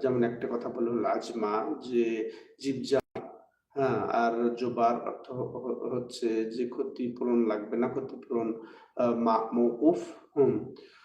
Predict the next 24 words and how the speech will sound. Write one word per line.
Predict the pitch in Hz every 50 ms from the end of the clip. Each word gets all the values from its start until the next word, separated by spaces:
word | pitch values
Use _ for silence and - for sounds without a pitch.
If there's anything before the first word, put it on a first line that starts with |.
| - - _ _ _ _ _ _
এবং | - 139 131 135 135 127 127 - 110 123 123 123
সেটা | - - - 120 - - 123 120
আল | 120 120 117
মা'দেন। | 117 117 117 110 117 107 113 135 147 156
মা'দেন | 165 175 175 170 170 156 156 190 190 180 170 170 156
এখানে | - - - 156 147 151
উল্লেখ | 147 143 139 135 147 143 - -
আছে | 139 - - - 151 139
হাদিসে, | 131 - 135 120 120 131 120 - - 143 135
মা'দেনের | 127 123 123 117 107 113 - - 139 139 135 127
অর্থ | 135 135 - - - -
হচ্ছে | 143 135 135 - - 139
খনিজ | - - - - - 135 127 127 120 123 123
সম্পদ। | - - - - 120 120 120 - 113 - - - - - - - - - - _ _ _
মা'দেন | 131 127 117 98 101 113 - 117 143 143 135 -
এমন | 139 131 135 151 160 147
খনিজ | - - 156 143 135 - -
সম্পদ | 143 120 120 117 139 147 156 151
যেটা | 156 151 - 147
জাহিলি | 123 120 120 131 117 117 123 131 131 135 131
যুগে, | 120 120 127 117 113 120 131 143 - - - - - - _ _ _ _ _ _ _ _ _ _ _ _ _ _ _ _ _ - - - - -
আহ, | 139 135 131 120 120
না, | 127 127 117 110 113
ইয়া, | - 123 123 120 117 113 113 104